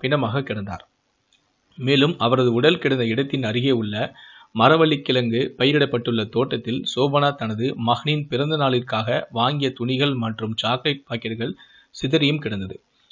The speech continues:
அவரது கைப்பை, ஆ, விட்டப்பாளையம் பகுதியில் சாலையோரமாக கண்டெடுக்கப்பட்டது.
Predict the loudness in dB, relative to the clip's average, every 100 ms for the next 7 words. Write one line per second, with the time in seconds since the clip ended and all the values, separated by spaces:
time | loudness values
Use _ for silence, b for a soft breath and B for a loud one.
0 | 0 4 6 4 0 2 2 2 2 2
1 | 0 -4 -2 0 0 -2 -4 -4 0 0
2 | 2 2 2 0 -2 -2 -2 -2 2 2
3 | 4 2 2 0 -2 -2 -2 -2 -4 -10
4 | -12 -14